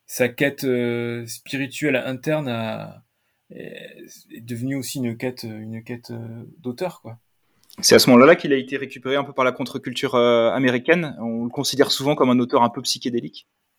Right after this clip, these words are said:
Speaker 1: Ouais, et ce qui, à mon avis, est complètement, euh,
Speaker 2: Pas vrai.
Speaker 1: fallacieux.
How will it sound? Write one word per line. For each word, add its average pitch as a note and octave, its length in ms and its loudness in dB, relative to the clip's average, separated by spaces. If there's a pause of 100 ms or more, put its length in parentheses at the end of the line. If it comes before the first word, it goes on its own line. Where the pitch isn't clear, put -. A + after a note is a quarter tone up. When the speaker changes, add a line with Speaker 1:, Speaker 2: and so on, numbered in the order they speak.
(1400)
Speaker 1:
Ouais, D#3 440 10 (100)
et C3 280 4
ce - 180 -4
qui, C#3 160 4
à C3 80 10
mon C3+ 180 2
avis, C#3 360 2
est D3 60 0
complètement, C3+ 720 -4
euh, A#2+ 180 0
Speaker 2:
Pas A#2 100 8
vrai. G#2+ 120 4
Speaker 1:
fallacieux. A#2+ 380 4